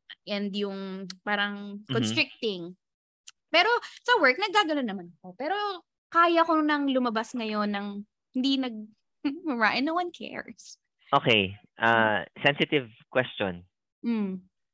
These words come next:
Speaker 2: Anong ibig sabihin ng walang pakialamanan? If kunyari, ah, kung di ka nagbabra, syempre, mi-, minsan, ano
Speaker 1: Hmm.
Speaker 2: yan,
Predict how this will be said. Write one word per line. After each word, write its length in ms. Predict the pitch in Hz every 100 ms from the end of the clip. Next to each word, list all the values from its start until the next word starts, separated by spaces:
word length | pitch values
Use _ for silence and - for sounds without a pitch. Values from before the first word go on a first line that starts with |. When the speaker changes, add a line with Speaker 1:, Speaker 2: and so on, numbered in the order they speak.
| _ _ _ -
Speaker 2:
Anong 320 | 156 175 139
ibig 240 | 151 143
sabihin 420 | 147 127 127 123
ng 140 | 117 110
walang 240 | 107 104
pakialamanan? 960 | 107 104 95 98 92 92 87 87 85 - _ _ _ _ -
If 160 | 135
kunyari, 720 | - 147 143 143 131 107 - _ _ _
ah, 600 | - 98 98 95 92 87
kung 140 | 87 107
di 20 |
ka 140 | 117
nagbabra, 480 | 117 117 123 160 117
syempre, 340 | - 113 147 131
mi-, 220 | 110 - -
minsan, 320 | 107 - -
ano 140 | -
Speaker 1:
Hmm. 80 | 147
Speaker 2:
yan, 160 | 151